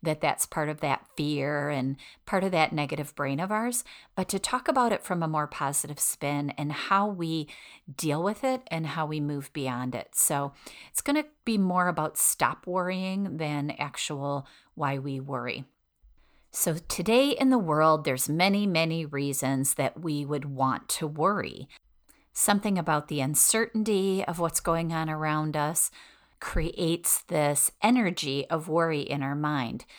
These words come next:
But what I want to share with you is I think there's a difference between being concerned about something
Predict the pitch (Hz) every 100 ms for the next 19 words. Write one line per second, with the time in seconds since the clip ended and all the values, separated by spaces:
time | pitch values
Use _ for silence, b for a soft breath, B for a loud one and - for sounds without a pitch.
0 | B B B 175 - 170 196 285 349 302
1 | - - 180 156 147 143 - 143 143 127
2 | 160 160 - - _ - 262 320 262 190
3 | - 156 156 135 - 147 135 196 226 240
4 | - B B B - 160 - 160 156 156
5 | 147 147 160 143 - 156 165 226 240 254
6 | 262 - 262 254 277 285 302